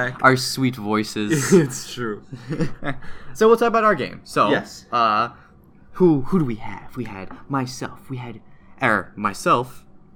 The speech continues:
Speaker 2: and your dad as the Empire.
Speaker 1: Yes.
Speaker 2: The, the glorious Empire. We had, we, we were doing a two v two version. Not really official rules for it, but it actually, it flows very smoothly.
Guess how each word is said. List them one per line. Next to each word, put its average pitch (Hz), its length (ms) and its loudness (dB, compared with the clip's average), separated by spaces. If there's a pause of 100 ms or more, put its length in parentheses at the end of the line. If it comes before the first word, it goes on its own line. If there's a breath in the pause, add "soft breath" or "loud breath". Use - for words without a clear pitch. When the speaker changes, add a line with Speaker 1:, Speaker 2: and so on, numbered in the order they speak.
(180)
Speaker 2:
and 104 100 -8
your 98 140 -6
dad 101 320 -4 (260 soft breath)
as 107 140 -12
the 117 180 -10
Empire. - 540 -8 (160)
Speaker 1:
Yes. 120 420 0
Speaker 2:
The, 160 140 0
the 147 80 -2
glorious 160 680 8
Empire. 104 500 -4
We 110 140 -4
had, 101 400 -2 (300)
we, 127 160 0
we 156 160 6
were 165 40 6
doing 180 200 4
a - 20 2
two 160 220 2
v 135 100 2
two 127 240 0
version. 139 560 -2
Not 123 180 0
really 123 200 0
official 110 460 -2
rules 117 300 -2
for 127 300 0
it, 131 100 -4
but 120 120 0
it 110 80 0
actually, 160 600 0
it 147 120 2
flows 117 340 0
very 98 240 -2
smoothly. 85 540 -10